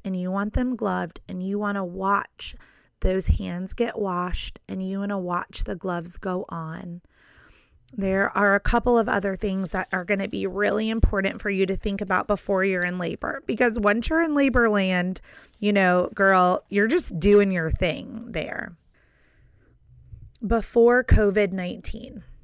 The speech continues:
if you were planning on an epidural delivery, like, please do not let me be the one to talk you out of it.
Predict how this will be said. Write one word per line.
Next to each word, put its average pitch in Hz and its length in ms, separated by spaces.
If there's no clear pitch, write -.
if 208 280
you 208 280
were 233 200
planning 190 480
on 175 180
an 175 220
epidural 170 580
delivery, 185 640
like, - 360
please 208 540
do 214 140
not 190 280
let 190 180
me 190 160
be 196 200
the 208 120
one 175 280
to 208 140
talk 180 320
you 190 160
out 160 220
of 175 160
it. - 160